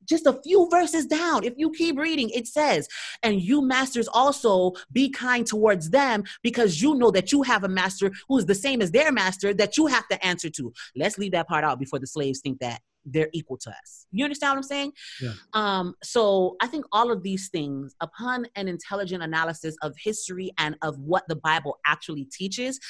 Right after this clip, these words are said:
Speaker 1: condemns and dismantles this whole idea that Christianity is the white man's or invented by the white man, um, for the purpose of, of oppressing us.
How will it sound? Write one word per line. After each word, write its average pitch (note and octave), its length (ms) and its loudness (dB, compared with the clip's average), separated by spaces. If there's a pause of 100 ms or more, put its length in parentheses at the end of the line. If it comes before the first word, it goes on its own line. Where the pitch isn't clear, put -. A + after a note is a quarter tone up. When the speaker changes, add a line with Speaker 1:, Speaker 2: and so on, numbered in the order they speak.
(280)
Speaker 1:
condemns G#3+ 520 0
and E3+ 120 0
dismantles F#3 640 0
this E3 140 -6
whole F#3 240 2
idea D#3 480 -2 (260)
that E3 200 0
Christianity D3+ 680 -2
is C#3+ 220 -6
the D3 60 -2
white D3 220 -2
man's C#3+ 280 -4
or C#3 320 0 (300)
invented D#3+ 640 -4
by C#3+ 180 0
the C3+ 80 -6
white C3+ 260 -4
man, A#2+ 300 -10 (220)
um, A#2+ 360 -10 (300)
for F3+ 100 2
the D#3 60 0
purpose D#3 280 -6
of, C3+ 200 -6
of C#3 140 -6
oppressing A#2 440 -12
us. - 300 -20